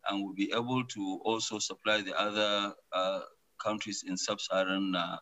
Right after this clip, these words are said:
Africa with their petroleum, uh, you know, demands. But why are we doing that? We're doing that because if you look at it, the sub-Saharan African countries, all of them, they import what they consume in terms of petroleum products. And that's why we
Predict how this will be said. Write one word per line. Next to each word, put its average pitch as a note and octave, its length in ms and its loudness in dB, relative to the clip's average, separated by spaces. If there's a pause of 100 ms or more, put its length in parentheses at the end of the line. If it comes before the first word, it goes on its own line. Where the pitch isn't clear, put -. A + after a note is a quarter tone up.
Africa G2+ 340 -6
with F2+ 240 -6
their F2+ 160 -4 (100)
petroleum, G2 640 -2 (480)
uh, F2+ 420 2
you G#2+ 140 2
know, F#2+ 160 4
demands. F#2+ 500 0 (640)
But B2 200 4 (220)
why C#3 320 6
are A2+ 140 4
we A#2+ 440 2
doing C#3 260 4
that? G2+ 180 4
We're A2 200 4
doing C3 300 2
that A#2+ 220 2
because B2 400 -4
if A#2+ 120 -12
you A2 80 0
look E3+ 120 -2
at A#2+ 140 2
it, A#2+ 140 -6
the - 60 -6
sub-Saharan A#2 840 0
African A2+ 380 -4
countries, B2+ 560 -4 (500)
all C3+ 260 4
of G2+ 160 -2
them, A#2 300 2
they G2+ 220 0
import A2+ 520 -2 (180)
what G2+ 220 0
they F#2+ 100 0 (140)
consume F#2 420 -4 (120)
in F#2+ 160 -2
terms A2 400 -2
of F#2+ 140 -4 (140)
petroleum G2 520 2
products. - 540 -2 (300)
And G2 140 2
that's B2 220 2
why A#2 100 6
we G2+ 140 0